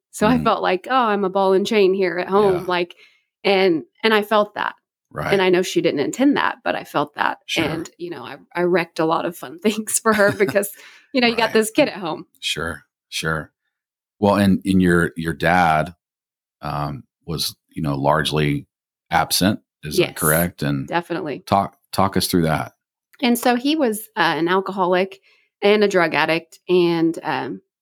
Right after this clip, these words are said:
Speaker 1: he never really got over any of that.
Speaker 2: Mm.
Speaker 1: And so up until the day he died, he was still, you know,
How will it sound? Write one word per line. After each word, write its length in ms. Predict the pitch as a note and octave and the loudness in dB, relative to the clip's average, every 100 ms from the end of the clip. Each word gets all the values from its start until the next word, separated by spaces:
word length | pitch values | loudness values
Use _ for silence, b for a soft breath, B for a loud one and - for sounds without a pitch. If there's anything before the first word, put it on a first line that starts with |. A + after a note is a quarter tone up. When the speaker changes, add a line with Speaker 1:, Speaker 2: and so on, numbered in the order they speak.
| - | -6
Speaker 1:
he 80 | |
never 240 | A3+ A#3 A#3+ | -2 0 2
really 200 | A#3+ A3 | 2 4
got 160 | G#3 | 4
over 220 | G3 G3+ E3 | 4 2 0
any 160 | B2+ | -2
of 120 | G2 - | -4 -6
that. 160 | - | -2
Speaker 2:
Mm. 280 | F2+ D#2+ C#2+ _ _ | 0 0 -2 _ _
Speaker 1:
And 180 | F3 F3 | 0 0
so 360 | F3 F#3 E3+ E3 | 2 0 0 0
up 200 | F#3+ F#3+ | 0 0
until 200 | F#3+ F#3 | 0 0
the 80 | E3+ | 0
day 140 | E3+ | -2
he 140 | F#3 F#3 | -2 0
died, 400 | F3 F#3+ D#3 F3 | 0 0 0 -2
he 120 | E3+ | -4
was 200 | D#3+ - | -4 -8
still, 460 | - E3+ D#3 D#3 _ _ _ _ - | -2 0 0 -2 _ _ _ _ -2
you 140 | F3 | 2
know, 280 | D#3 D3 F3 | 2 0 -4